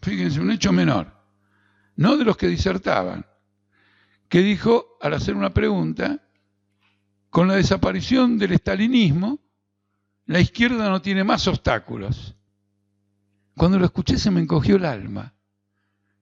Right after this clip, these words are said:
porque me di cuenta que él, por lo menos, no s-, tenía la menor idea de lo que iba a provocar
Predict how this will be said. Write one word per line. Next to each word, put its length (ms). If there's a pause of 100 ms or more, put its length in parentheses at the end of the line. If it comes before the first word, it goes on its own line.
(580)
porque 320
me 140
di 120
cuenta 400
que 360
él, 120
por 180
lo 140
menos, 600 (1120)
no 220
s-, 280
tenía 320
la 120
menor 340
idea 280
de 100
lo 100
que 120
iba 80
a 40
provocar 600